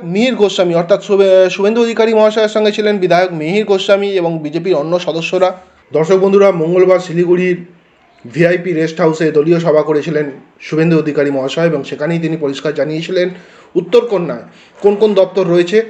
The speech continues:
তা তিনি পরিদর্শনে যাচ্ছেন। এবং ভিডিওর মধ্যে আপনারা যেটা দেখছেন যে সভা শেষে তিনি যখন উত্তরকন্যা পরিদর্শনে যান, অর্থাৎ উ-, উত্তরকন্যা উদ্দেশ্যে যাত্রা করেন, তখনই তাকে বাধা দেন পুলিশ। কী অভিযোগ করেছেন বিরোধী দলনেতা? শুভেন্দু অধিকারী অভিযোগ যে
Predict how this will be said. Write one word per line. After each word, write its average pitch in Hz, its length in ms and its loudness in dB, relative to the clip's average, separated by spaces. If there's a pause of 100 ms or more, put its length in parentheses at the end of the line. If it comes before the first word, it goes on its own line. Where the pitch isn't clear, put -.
(180)
তা 170 120 2
তিনি 185 200 -2
পরিদর্শনে 165 540 0
যাচ্ছেন। 123 360 -4 (180)
এবং 190 220 4 (360)
ভিডিওর 226 320 2
মধ্যে 220 160 4
আপনারা 208 260 0
যেটা 190 220 0
দেখছেন 180 320 0
যে 165 120 -2
সভা 190 280 0
শেষে 220 500 2
তিনি 180 160 -6
যখন 180 200 -4
উত্তরকন্যা 185 680 0
পরিদর্শনে 160 580 0
যান, 151 220 0 (140)
অর্থাৎ 135 260 -8 (100)
উ-, 156 200 -8
উত্তরকন্যা 185 440 0
উদ্দেশ্যে 160 400 -2
যাত্রা 143 300 2
করেন, 175 240 2 (280)
তখনই 208 280 2
তাকে 196 200 0
বাধা 170 240 2
দেন 190 160 -2 (300)
পুলিশ। 139 240 -8 (340)
কী 254 140 2
অভিযোগ 220 340 4
করেছেন 220 380 2 (180)
বিরোধী 190 300 2
দলনেতা? 190 460 2 (280)
শুভেন্দু 240 380 2
অধিকারী 240 300 2
অভিযোগ 214 340 4 (160)
যে 185 100 4